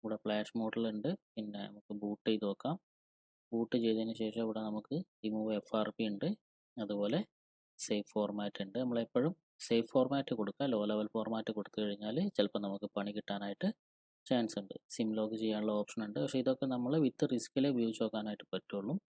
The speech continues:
പിന്നെ നമുക്ക് ഫ്ലാഷ് ചെയ്യാനുള്ള ഓപ്ഷനും അതേമാതിരി ഡയാഗ് മോഡിൽ നമുക്ക് അതിൻ്റെ ഇൻഫർമേഷനും കാര്യങ്ങളൊക്കെ റീഡ് ചെയ്യാനും ഫോർമാറ്റ് ചെയ്യാനും. പക്ഷേ ഇതിൽ ഫാക്ടറി റീസെറ്റ് മാത്രമേ നടക്കുള്ളൂ, എഫ് ആർ പി റീസെറ്റ് ആവില്ല. എഫ് ആർ പി ചെയ്യണമെങ്കിൽ നമ്മൾ ഫ്ലാഷ് മോഡിൽ പോയിട്ട് ബ്രാൻഡും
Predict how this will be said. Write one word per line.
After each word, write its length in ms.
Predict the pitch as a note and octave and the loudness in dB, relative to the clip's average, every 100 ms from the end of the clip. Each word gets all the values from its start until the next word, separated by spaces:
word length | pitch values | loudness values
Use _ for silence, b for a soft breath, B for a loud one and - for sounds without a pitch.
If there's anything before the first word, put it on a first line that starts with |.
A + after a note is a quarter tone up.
| _ _ _ _ _ _ _ - | _ _ _ _ _ _ _ -4
പിന്നെ 160 | D3 F#3 | -2 0
നമുക്ക് 260 | B2 A#2 - A2+ | 0 -2 -4 -2
ഫ്ലാഷ് 280 | A2 G2+ - | 0 0 0
ചെയ്യാനുള്ള 360 | A2+ G#2+ G#2 G2+ | -2 -2 -2 -2
ഓപ്ഷനും 320 | G2+ - C#3+ G3 _ - | -4 -4 -6 -6 _ -8
അതേമാതിരി 460 | G#2 G2+ G2+ G#2 A#2 | -4 -4 -4 -6 -4
ഡയാഗ് 300 | G#2+ G2+ G#2 - | -2 0 -2 -4
മോഡിൽ 260 | G#2+ G#2+ G#2+ A2 | -4 -2 -2 -4
നമുക്ക് 340 | G2+ G2+ - E3 - _ _ _ _ | -4 -8 -2 -4 -4 _ _ _ _
അതിൻ്റെ 200 | G#2+ G#2 G#2 | -4 -2 -4
ഇൻഫർമേഷനും 600 | - A2 A2 G#2+ A2+ G#2+ G#2+ | -4 -4 -2 -4 -4 -4 -4
കാര്യങ്ങളൊക്കെ 480 | G2+ G2+ G2+ G2+ G2+ | -4 -4 -6 -4 -2
റീഡ് 200 | G2 G2 | -2 -4
ചെയ്യാനും 340 | G#2 G2+ A#2 G3 _ _ _ _ - | -2 -2 -2 -4 _ _ _ _ 2
ഫോർമാറ്റ് 420 | A#2 A#2+ A#2+ - | 2 4 0 0
ചെയ്യാനും. 260 | G#2+ F#2 F#2+ | -2 -2 -8
പക്ഷേ 180 | - A#2 | -6 -2
ഇതിൽ 120 | G#2+ C#3 C#3+ | 0 0 0
ഫാക്ടറി 260 | A2+ - B2 | -2 0 0
റീസെറ്റ് 260 | B2 B2+ A#2+ | 2 0 0
മാത്രമേ 260 | A2 A#2 A2 | 0 -2 -2
നടക്കുള്ളൂ, 420 | G2+ G2+ G#2 B2 F#3+ _ _ _ _ - | -2 -4 -2 -2 -2 _ _ _ _ -10
എഫ് 120 | - G#2+ | -2 -2
ആർ 80 | - | 0
പി 80 | G#2+ | -2
റീസെറ്റ് 300 | G#2+ A2 G#2 | -2 0 0
ആവില്ല. 240 | G2 G2 B2+ E3 | 0 0 0 -2
എഫ് 140 | - D#3 | 2 2
ആർ 80 | D3+ | 2
പി 80 | - | -2
ചെയ്യണമെങ്കിൽ 340 | - A2 A2+ C3 | -4 -2 -2 0
നമ്മൾ 160 | A#2 A2 A2 | 0 -2 0
ഫ്ലാഷ് 280 | G2+ G2+ - | 0 0 -4
മോഡിൽ 220 | G#2+ G#2+ G#2+ | -4 -2 -2
പോയിട്ട് 240 | G#2 G2+ A#2+ | -2 0 0
ബ്രാൻഡും 340 | A2+ G#2+ G#2 | 0 -2 -2